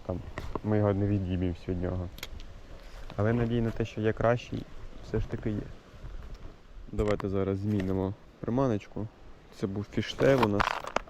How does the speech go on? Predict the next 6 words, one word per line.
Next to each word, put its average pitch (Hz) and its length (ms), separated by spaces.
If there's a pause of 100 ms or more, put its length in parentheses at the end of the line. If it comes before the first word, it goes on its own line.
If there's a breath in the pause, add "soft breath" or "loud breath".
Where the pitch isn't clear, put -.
(920)
Зараз 101 340
фіштейл 104 420
покладемо. 110 640 (1000 loud breath)
Хочу 104 220
поставити 104 600
ларву. 98 420